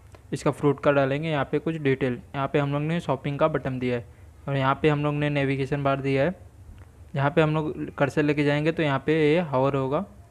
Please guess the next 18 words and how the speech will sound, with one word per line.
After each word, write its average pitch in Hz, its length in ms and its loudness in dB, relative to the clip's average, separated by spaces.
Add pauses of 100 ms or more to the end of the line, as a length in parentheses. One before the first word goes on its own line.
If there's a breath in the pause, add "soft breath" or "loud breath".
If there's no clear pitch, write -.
(160)
और 139 160 2
इसका 147 240 -2
color 143 300 0
change 135 280 -2
हो 135 60 0
जाएगा, 143 340 0 (200)
background 123 440 -2
color। 123 220 -8 (1000)
Let's 147 240 4
start 143 260 4
it, 156 220 -2 (220)
चलते 143 200 2
हैं 151 80 2
अपने 147 160 -2
वीएस 143 260 2
कोड 151 140 4
editor 143 320 2
पे 165 220 0